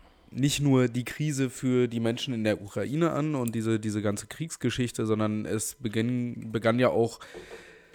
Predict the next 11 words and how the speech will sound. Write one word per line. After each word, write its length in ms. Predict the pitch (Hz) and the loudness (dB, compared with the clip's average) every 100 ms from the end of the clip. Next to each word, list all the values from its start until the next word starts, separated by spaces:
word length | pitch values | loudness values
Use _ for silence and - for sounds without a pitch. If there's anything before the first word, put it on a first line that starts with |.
| - _ _ _ - | -20 _ _ _ 2
äh, 440 | 123 123 123 123 | 8 12 12 10
der 340 | 123 120 123 123 | 6 4 6 8
Gedanke 360 | 123 120 135 139 | 6 4 4 6
daran, 380 | 117 123 127 | 8 8 6
was 140 | 123 - | 4 4
passiert 380 | 131 - 147 - | 2 4 2 4
eigentlich, 580 | 113 120 120 - - - | 2 4 2 0 -6 0
äh, 240 | 113 113 | 4 4
durch 300 | 110 143 170 | 4 2 2
diese 240 | 156 135 127 | 0 0 0
Krise, 600 | - 135 123 127 120 | -2 -2 2 4 2